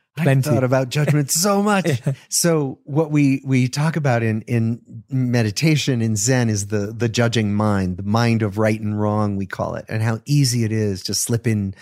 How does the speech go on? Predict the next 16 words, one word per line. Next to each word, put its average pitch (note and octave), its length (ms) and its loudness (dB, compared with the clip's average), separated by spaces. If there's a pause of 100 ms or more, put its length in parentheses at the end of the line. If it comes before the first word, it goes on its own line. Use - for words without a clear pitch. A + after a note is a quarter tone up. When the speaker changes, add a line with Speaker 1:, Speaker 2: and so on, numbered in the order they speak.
(280)
Speaker 1:
to C3 120 0
the A#2+ 80 0
mind A2+ 420 2
of F#2 140 -2
right G2+ 200 0
and G2+ 140 -4
wrong. F#2+ 500 -2
"I'm A#2 220 0
right B2 220 0
about A2 260 -2
this, G#2+ 180 -2
I'm A2 220 -4
wrong A2 240 0
about G2+ 300 -4
that," G#2 280 -4
or, G#2+ 220 -2